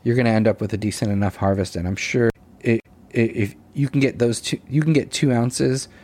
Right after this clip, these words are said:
out of each plant, but you, you, hopefully you'll get more. Um, so I think that's kind of like a bare minimum.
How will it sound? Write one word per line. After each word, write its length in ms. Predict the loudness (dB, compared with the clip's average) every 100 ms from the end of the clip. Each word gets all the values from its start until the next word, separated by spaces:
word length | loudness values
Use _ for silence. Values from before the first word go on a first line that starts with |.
| -20 -10
out 160 | -2 0
of 100 | 0
each 200 | -2 -4
plant, 300 | 0 0 0
but 120 | -2
you, 180 | -2 -4
you, 260 | 0 2 2 0
hopefully 380 | -2 2 2 4
you'll 180 | 2 0
get 120 | -2
more. 460 | -2 -2 -2 -6 -12 -20 -20 -20 -20 -8
Um, 420 | -4 -2 -4 -8 -10
so 220 | -2 2
I 80 | 2
think 200 | 0 0
that's 200 | -2 0
kind 160 | -2
of 80 | 0
like 140 | -2 -2
a 40 |
bare 220 | 0 0
minimum. 520 | 0 0 -2 -2 -6